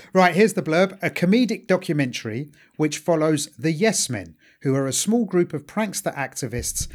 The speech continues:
as they gain worldwide notoriety for impersonating the World Trade Organization on television and at business conferences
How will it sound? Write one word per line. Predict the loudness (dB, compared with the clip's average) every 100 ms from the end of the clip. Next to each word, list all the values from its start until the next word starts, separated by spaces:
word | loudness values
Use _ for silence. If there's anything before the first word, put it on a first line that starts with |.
| -14 -6
as | -6 -4
they | -2
gain | 0 0 -2 -4
worldwide | -2 0 -2 -2 -4 -2
notoriety | -4 -4 -4 -2 -2 -4 -8 -10 -10 -18 _ _
for | -4
impersonating | -4 -4 0 0 0 -4 -6 -8 -10 -10 -10
the | -10
World | -6 -4 -4 -6 -10 -18
Trade | -12 -8 -8 -8 -10
Organization | -10 -10 -10 -10 -12 -12 -12 -12 -14 -16 _ _ -12
on | -8 -6 -8 -4
television | -2 0 -2 -4 -6 -6 -12 _ -6
and | -2 0 -2
at | -4
business | -2 -2 0 -4
conferences | -4 -6 -6 -10 -8 -6 -6 -8